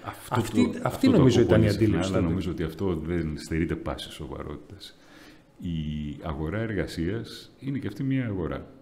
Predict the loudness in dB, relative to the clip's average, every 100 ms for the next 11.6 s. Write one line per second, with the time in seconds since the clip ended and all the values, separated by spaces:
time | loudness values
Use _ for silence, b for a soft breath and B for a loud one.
0 | -20 -20 _ _ _ -12 -10 -10 -8 -8
1 | -6 -4 -4 -4 -6 -8 -8 -8 -8 -6
2 | -6 -8 -10 -12 -12 -6 -4 -4 -6 -4
3 | -4 -2 -4 -6 -8 -6 -6 -6 -4 -2
4 | -2 -6 B B B B -12 -8 -6 -8
5 | -8 -6 -4 -4 -2 -2 -2 -6 -12 -14
6 | b b b b _ _ _ _ _ _
7 | _ _ _ _ -20 -6 0 2 2 2
8 | 0 0 -2 -2 -2 -2 0 0 -2 -6
9 | -8 -8 -10 -10 -6 -4 -4 -4 -4 -4
10 | -6 -6 -6 -4 -6 -8 -8 -6 -4 -2
11 | -4 -4 -4 -6 -6 -6